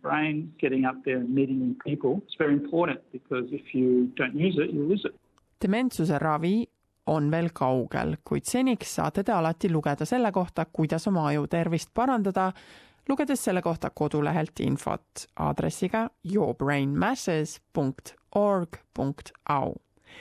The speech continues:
Speaker 2: Selleks, kui tahate dementsusega elamise kohta rohkem infot, helistage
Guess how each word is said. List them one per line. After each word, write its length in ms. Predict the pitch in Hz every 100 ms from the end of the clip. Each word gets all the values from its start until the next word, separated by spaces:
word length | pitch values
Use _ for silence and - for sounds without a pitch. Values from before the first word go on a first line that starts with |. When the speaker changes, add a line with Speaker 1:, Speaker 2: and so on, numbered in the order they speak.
| - - _
Speaker 2:
Selleks, 320 | - 160 -
kui 120 | - 160
tahate 300 | 156 - 156
dementsusega 640 | 170 180 - 180 160 170
elamise 400 | 233 208 151 -
kohta 320 | 151 147 -
rohkem 320 | 156 151 170 185
infot, 480 | 247 - 180 - -
helistage 520 | 160 151 - 196 233